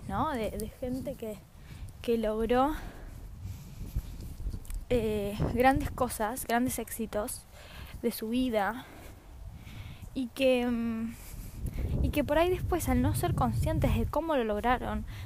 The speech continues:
de por qué lo lograron, que justamente es por haber aceptado este lado, em, es-, este lado de, de, de,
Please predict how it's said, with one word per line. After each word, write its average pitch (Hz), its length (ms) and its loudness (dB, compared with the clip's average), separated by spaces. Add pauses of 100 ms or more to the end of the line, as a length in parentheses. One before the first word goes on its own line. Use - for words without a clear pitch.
(120)
de 233 80 0
por 220 200 -2
qué 320 120 -2
lo 294 100 6
lograron, 226 420 6
que - 80 0
justamente 277 520 4
es - 180 4 (420)
por 233 120 0
haber 233 160 4
aceptado 262 440 6
este 240 220 2
lado, 233 400 4 (380)
em, 202 400 0 (920)
es-, 220 100 -2 (280)
este 269 240 0
lado 254 360 6
de, 196 300 2
de, 196 140 -2 (380)
de, 190 380 -6